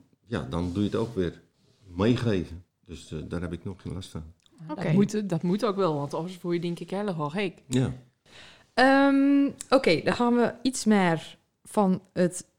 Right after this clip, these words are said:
Speaker 3: werk inhoudelijk af. En dan gaan we het iets meer over jouw persoonlijkheid.
Speaker 2: Maar,
Speaker 1: Oei,
Speaker 2: eh, en dan gaan we een
Speaker 1: wacht
Speaker 2: vraag
Speaker 1: even.
Speaker 2: van Jan de Witte.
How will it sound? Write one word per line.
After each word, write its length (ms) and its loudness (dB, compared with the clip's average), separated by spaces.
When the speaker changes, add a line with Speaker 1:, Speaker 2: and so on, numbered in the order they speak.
Speaker 3:
werk 400 6
inhoudelijk 440 0
af. 280 0
En 140 -2
dan 80 2
gaan 120 2
we 40 2
het 140 -4
iets 220 2
meer 300 4
over 400 4
jouw 200 0
persoonlijkheid. 720 2
Speaker 2:
Maar, 80 2
Speaker 1:
Oei, 100 4
Speaker 2:
eh, 360 2
en 60 0
dan 140 -2
gaan 140 -6
we 160 -4
een 80 -10
Speaker 1:
wacht 160 0
Speaker 2:
vraag 120 2
Speaker 1:
even. 100 -10
Speaker 2:
van 140 -6
Jan 140 -6
de 120 -4
Witte. 420 -8